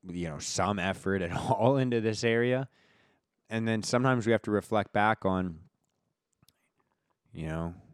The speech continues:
I didn't get the, the result that I wanted, but I fucking, I tried. And because I tried and failed,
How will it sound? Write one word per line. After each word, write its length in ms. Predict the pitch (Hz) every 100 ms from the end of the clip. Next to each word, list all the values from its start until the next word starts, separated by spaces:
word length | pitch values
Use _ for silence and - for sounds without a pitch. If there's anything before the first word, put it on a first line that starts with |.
| _ _ _ _ _ _ _ _ -
I 100 | 101
didn't 260 | 117 127
get 240 | 120 117 -
the, 360 | 98 90 85 -
the 300 | 92 92 78 69
result 500 | 85 80 104 101 98
that 100 | 90
I 100 | 82
wanted, 520 | 80 87 98 123 127 _ _ _ _ _ -
but 100 | 76
I 120 | 73
fucking, 440 | - 80 - 78 -
I 100 | 78
tried. 640 | - 82 104 98 95 - _ _ _ _ _ _ _ _ _ _
And 420 | - 76 76 76 65
because 420 | 80 - 113 123
I 100 | 104
tried 480 | - 90 82 85 90
and 180 | 80 -
failed, 500 | 104 110 95 101